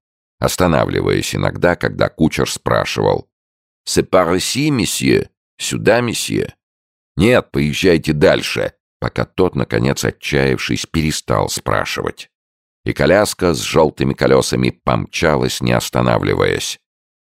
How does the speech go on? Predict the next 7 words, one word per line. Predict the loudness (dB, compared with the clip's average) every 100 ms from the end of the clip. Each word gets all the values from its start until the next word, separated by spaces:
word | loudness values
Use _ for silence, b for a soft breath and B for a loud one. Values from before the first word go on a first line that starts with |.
| _
мимо | 0 2 2
высоких | 0 0 0 0 -6 -4
плоских | 0 0 0 -4 -6 -2
домов | 0 4 2 2
с | -2 -2
закрытыми | -2 2 0 2 0
ставнями | -2 -2 0 0 0 0 0 0 -2